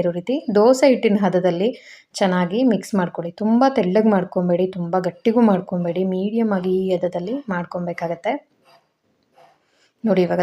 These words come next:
ದೋಸೆ ಹಿಟ್ಟು ರೆಡಿಯಾಗಿದೆ. ಇದನ್ನ ಒಂದು ಐದು ನಿಮಿಷ ನೆನೆಯೋದಕ್ಕೆ ಬಿಡೋಣ. ಅಷ್ಟರಲ್ಲಿ ನಾನು ಇದಕ್ಕೆ ಒಂದು ಚಟ್ನಿ ಮಾಡ್ಕೊಳ್ತಾ ಇದ್ದೀನಿ, ಟೇಸ್ಟಿಯಾಗಿರುವಂಥ ಕಾಯಿ ಚಟ್ನಿ. ಈಸಿಯಾಗಿ ಹೋಟೆಲ್ ಸ್ಟೈಲ್, ಹೋಟೆಲ್ ಸ್ಟೈಲಲ್ಲಿ ಹೇಗೆ ಮಾಡೋದು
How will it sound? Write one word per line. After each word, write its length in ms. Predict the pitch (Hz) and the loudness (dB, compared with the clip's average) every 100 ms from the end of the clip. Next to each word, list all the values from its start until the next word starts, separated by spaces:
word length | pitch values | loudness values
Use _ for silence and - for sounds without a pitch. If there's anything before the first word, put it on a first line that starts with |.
| 175 | 0
ದೋಸೆ 260 | 190 190 226 | 0 2 2
ಹಿಟ್ಟು 440 | 208 202 240 349 - 190 | 0 2 0 0 -2 0
ರೆಡಿಯಾಗಿದೆ. 540 | 175 190 202 190 185 277 - _ _ _ _ _ _ _ _ _ _ _ _ _ _ _ _ - 262 | 2 2 2 2 0 -2 -4 _ _ _ _ _ _ _ _ _ _ _ _ _ _ _ _ -4 2
ಇದನ್ನ 200 | 247 262 262 | 6 6 8
ಒಂದು 160 | 247 208 214 | 6 8 6
ಐದು 140 | 269 277 | 8 8
ನಿಮಿಷ 220 | 254 - 240 226 | 6 4 2 4
ನೆನೆಯೋದಕ್ಕೆ 520 | 190 202 196 185 220 311 - - 185 | 6 6 4 2 2 0 -6 -2 0
ಬಿಡೋಣ. 220 | 180 170 180 _ _ 214 196 | 0 -4 -10 _ _ -2 -2
ಅಷ್ಟರಲ್ಲಿ 360 | - 254 247 226 | 2 4 6 6
ನಾನು 120 | 196 180 | 4 2
ಇದಕ್ಕೆ 180 | 185 190 | 2 2
ಒಂದು 220 | 180 175 - | 2 0 -2
ಚಟ್ನಿ 260 | 202 247 240 | 0 2 2
ಮಾಡ್ಕೊಳ್ತಾ 380 | 185 - 175 180 160 | 2 0 0 0 -2
ಇದ್ದೀನಿ, 200 | 165 180 - - - - - | -4 -10 -16 -20 -20 -14 0
ಟೇಸ್ಟಿಯಾಗಿರುವಂಥ 800 | 208 202 202 208 185 180 175 185 202 - - | 2 2 4 4 4 2 0 -2 -4 -4 -2
ಕಾಯಿ 180 | 175 180 | 0 0
ಚಟ್ನಿ. 340 | 190 180 185 - 202 | -2 -4 -6 -4 0
ಈಸಿಯಾಗಿ 440 | 202 202 185 175 240 226 | 0 2 2 2 0 2
ಹೋಟೆಲ್ 280 | 196 226 220 | 2 2 0
ಸ್ಟೈಲ್, 480 | - - 196 185 190 - | -6 -4 0 0 -2 -2
ಹೋಟೆಲ್ 300 | 208 240 233 233 | 0 2 0 0
ಸ್ಟೈಲಲ್ಲಿ 400 | 185 185 185 185 185 | 2 2 2 0 2
ಹೇಗೆ 180 | 185 180 | 0 0
ಮಾಡೋದು 240 | 170 - | -2 -2